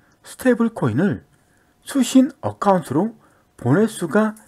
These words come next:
있게 되는 것입니다. 세 번째 작업은 발행 계정에 들어온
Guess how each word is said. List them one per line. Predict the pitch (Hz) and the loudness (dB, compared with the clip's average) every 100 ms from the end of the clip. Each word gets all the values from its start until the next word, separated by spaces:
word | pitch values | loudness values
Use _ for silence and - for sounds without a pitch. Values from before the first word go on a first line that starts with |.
| _ | _
있게 | 139 139 254 | -10 -2 2
되는 | 208 208 | 4 4
것입니다. | 208 127 220 151 151 135 - _ _ _ _ _ - - _ _ _ _ _ _ _ | 2 -2 -2 0 -2 -4 -8 _ _ _ _ _ -20 -20 _ _ _ _ _ _ _
세 | - - 208 | -8 -2 4
번째 | 262 247 240 240 | 4 4 2 2
작업은 | - 117 117 120 208 98 - _ _ _ _ _ _ _ _ - | 0 -4 -2 0 0 -2 -8 _ _ _ _ _ _ _ _ -4
발행 | 131 170 233 233 | 0 2 2 0
계정에 | 135 117 139 185 | -2 0 2 2
들어온 | 202 107 120 170 107 | 0 -2 -2 -2 -4